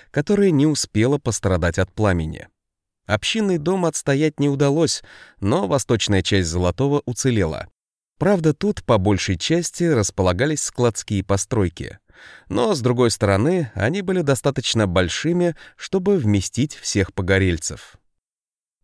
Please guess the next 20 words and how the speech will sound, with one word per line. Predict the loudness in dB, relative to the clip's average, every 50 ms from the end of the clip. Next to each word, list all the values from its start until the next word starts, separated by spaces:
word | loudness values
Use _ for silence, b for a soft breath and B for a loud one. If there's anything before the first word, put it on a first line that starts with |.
| _ -6
Над | -2 -2 0 0
моим | 0 0 0 -2 -2
предложением | -2 -2 0 2 2 0 0 0 0 0 2 2 2 2 0 0
почтенный | -2 -4 -4 -4 -4 -2 0 2 2 2 2 0 0
Виир | -2 -4 -2 -2 -2 -4 -4 -4 -2
обещал | -2 0 0 -2 -4 -4 -4 -6 -4
подумать, | -2 -2 -2 0 0 0 2 2 0 -2 -4 B B B B B B B -4
посоветоваться | -2 0 2 2 2 2 0 0 -2 -2 -2 0 0 0 0
с | 0 0
другими | 0 0 0 0 0 0 0 0 0 0
жителями | 0 0 -2 -2 0 0 2 2 2 0
Золотого. | 0 2 2 0 0 0 -2 -2 -2 -2 -6 -8 -12 -16 _ _ _ _ _ _ _ _ _ -8
Но | -6 -4 -4 -4 -4 -6
что-то | -8 -6 -6 -6 -2 0 0
мне | 2 0 0
подсказывает, | 0 0 -2 -2 -2 -4 0 0 0 2 2 2 2 0 0 B B B B B B B
что | -14 -6 -2 0 0
он | 0 0
его | -2 -2 -2 -2 -2
примет | -2 -2 0 2 2 0 0 -2 -8 -18 _